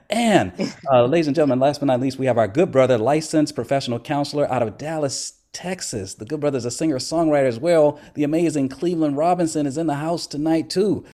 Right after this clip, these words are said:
Speaker 1: Before I let you go real quick, uh, Tamika, uh, Cleveland, Janae, if you have anything going on right now, I'm gonna give you a real quick minute, in about two minutes, to tell us where we could find your latest material. Mister Robinson, Tamika's got the Restored Manual.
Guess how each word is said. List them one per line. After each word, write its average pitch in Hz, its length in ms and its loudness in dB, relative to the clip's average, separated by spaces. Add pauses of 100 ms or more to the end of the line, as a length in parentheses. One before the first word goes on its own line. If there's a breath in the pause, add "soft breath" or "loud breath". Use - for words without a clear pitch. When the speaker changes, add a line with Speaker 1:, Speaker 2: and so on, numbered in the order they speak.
(160)
Speaker 1:
Before 135 320 6
I 139 40 10
let 131 200 4
you 120 60 -4
go 127 120 4
real 123 240 4
quick, 127 420 2
uh, 110 320 8
Tamika, 131 680 0
uh, 107 500 6
Cleveland, 135 540 0
Janae, 120 420 0
if 113 120 -4
you 117 80 2
have 127 120 2
anything 131 360 -2
going 120 220 2
on 127 140 2
right 107 200 4
now, 104 180 0
I'm 117 60 0
gonna 113 80 -2
give 107 120 -4
you 104 80 -2
a 95 40 -4
real 110 180 0
quick 110 300 -4 (220 soft breath)
minute, 113 480 0
in 107 160 -4
about 101 460 0
two 180 160 -4
minutes, 117 300 -2
to 104 80 -12
tell 113 240 -2
us 113 240 -4 (320 loud breath)
where 117 160 4
we 123 100 2
could 120 180 -2
find 117 440 2
your 104 560 0
latest 107 320 -2
material. 135 460 -2
Mister 117 220 -4
Robinson, 139 600 0
Tamika's 113 460 -4
got 101 260 -2
the 95 80 -6
Restored 123 420 -2
Manual. 135 460 -2